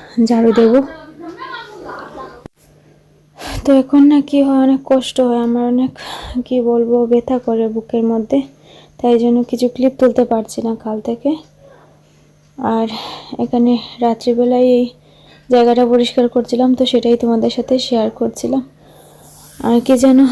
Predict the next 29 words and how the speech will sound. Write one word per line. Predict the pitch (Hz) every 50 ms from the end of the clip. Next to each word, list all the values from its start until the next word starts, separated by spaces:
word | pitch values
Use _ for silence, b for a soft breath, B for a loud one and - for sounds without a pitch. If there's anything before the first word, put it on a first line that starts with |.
| B B B B B B B B B B B B B B B _ b b b b b b b b b b b b b b b _ _
কি | _ - 254 247
বলবো, | 226 247 240 233 233 226 240 247 247 240 B B B B B B
মনে | 240 233 226 226 226 240
হচ্ছে | 247 247 240 - - 247
যে | 233 240 240
আর | 233 226 226 226
কি, | - - 240 240 233 - -
আর | - - 233 233 233
হয়তো | 233 226 226 226 240
তোমাদের | 233 - 233 233 226 220 233 233
সাথে | 233 - 233 214 - 254 269 - b b b b b b b b b b -
কিছুদিন | - 226 - 240 226 226 233 233 220
কথা | 220 226 220 - 226 226
বলতে | 220 226 220 214 233 226
পারবো, | 226 233 220 220 220 233
বেশি | 240 247 240 240 - 220
দিন | 226 226 226
কথা | 233 233 226 - 233 226
বলতে | 226 226 214 - 226
পারবো | 226 - 226 220 220 220 226 233
না, | 233 240 269 269 - b b b b b b b b b b b
এরকম | 240 240 240 240 233 - 247 233
মাঝে | 233 226 220 208 226
মাঝে | 220 226 226 214 233 240
ফিলিংস | 233 - - 240 233 220 233 233 233 226 - - -
হয়। | - - - 233 226 220 214 226 220 - - _ _ _ _ _ _ _ _ _ _ _ _ _ _ 320 - _ _ _ _ _ _ _ -
জানি | 233 214 214 220
না | 220 233 240
কেন, | 233 - 220 214 214 233